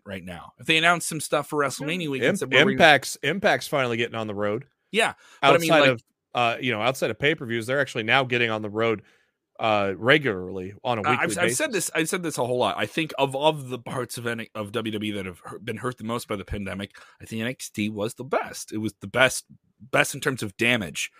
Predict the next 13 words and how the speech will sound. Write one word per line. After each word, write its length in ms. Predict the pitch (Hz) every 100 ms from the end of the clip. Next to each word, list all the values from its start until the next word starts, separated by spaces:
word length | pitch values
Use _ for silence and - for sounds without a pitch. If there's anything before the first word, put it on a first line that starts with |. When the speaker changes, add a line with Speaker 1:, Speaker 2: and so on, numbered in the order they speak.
| _
Speaker 1:
where 100 | 101
you 60 | 107
could 120 | 101
step 280 | - 143 135
away 220 | 131 120
from 200 | 113 113
now. 320 | 110 107 104 - _ _
We're 80 | 165
not 180 | 214 190
done 140 | 165
with 100 | 143
the 60 | -
pandemic. 500 | 113 95 95 -